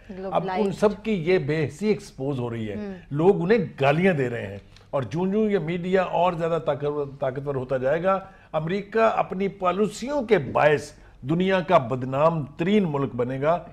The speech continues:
Speaker 1: اس میں اب زیادہ دیر نہیں ہے۔
Speaker 2: امریکی شہری وہاں پر اس وقت گورنمنٹ کے ساتھ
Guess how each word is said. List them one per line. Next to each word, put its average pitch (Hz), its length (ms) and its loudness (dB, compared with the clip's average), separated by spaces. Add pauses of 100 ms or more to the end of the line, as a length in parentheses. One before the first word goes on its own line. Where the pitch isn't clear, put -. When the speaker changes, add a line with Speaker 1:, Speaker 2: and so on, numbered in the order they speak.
Speaker 1:
اس 135 160 -8
میں 151 100 -4
اب 135 60 -6
زیادہ 123 280 -4
دیر 117 200 -4
نہیں 104 120 -10
ہے۔ 85 60 -18 (100)
Speaker 2:
امریکی 320 460 -2
شہری 330 560 0
وہاں 226 300 -2
پر 196 560 -4
اس 214 220 -10
وقت 202 360 -8
گورنمنٹ 202 420 -6
کے 220 100 -10
ساتھ 180 400 -6